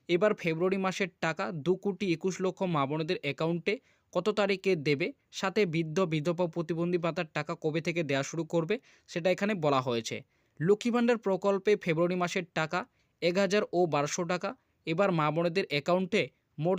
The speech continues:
তিনটি ধাপে দেওয়া হবে। প্রথম ধাপে দেওয়া হবে পূর্ব ও পশ্চিম মেদিনীপুর, পূর্ব ও পশ্চিম বর্ধমান, নদিয়া, পুরুলিয়া, হাওড়া, হুগলি,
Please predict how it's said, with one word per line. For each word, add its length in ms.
তিনটি 340
ধাপে 280
দেওয়া 240
হবে। 240
প্রথম 360
ধাপে 320
দেওয়া 260
হবে 200
পূর্ব 280
ও 140
পশ্চিম 380
মেদিনীপুর, 520
পূর্ব 240
ও 60
পশ্চিম 340
বর্ধমান, 520
নদিয়া, 520
পুরুলিয়া, 520
হাওড়া, 420
হুগলি, 380